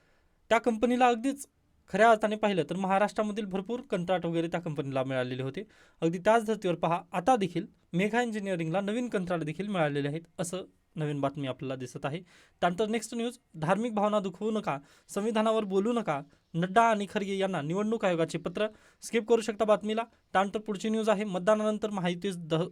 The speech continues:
धुसफूस, गजानन कीर्तीकर यांच्या हकालपट्टीवर शिशिर शिंदे यांची मागणी, भाजपची ही टीका.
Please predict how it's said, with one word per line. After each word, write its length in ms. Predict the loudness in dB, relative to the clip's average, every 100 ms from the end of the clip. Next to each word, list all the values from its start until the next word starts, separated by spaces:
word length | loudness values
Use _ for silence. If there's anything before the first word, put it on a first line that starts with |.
| 0
धुसफूस, 500 | 0 2 2 0 -2 -18 _ -4 0
गजानन 340 | 4 2 2
कीर्तीकर 380 | -2 -2 0 0
यांच्या 240 | 0 0
हकालपट्टीवर 580 | -2 -2 -2 -4 -2 0 -2
शिशिर 360 | -4 -4 -4 -4
शिंदे 260 | -4 -2
यांची 280 | 0 -2 0
मागणी, 300 | 0 0 0
भाजपची 440 | 0 0 -2 -6
ही 80 | -6
टीका. 320 | -6 -4 -4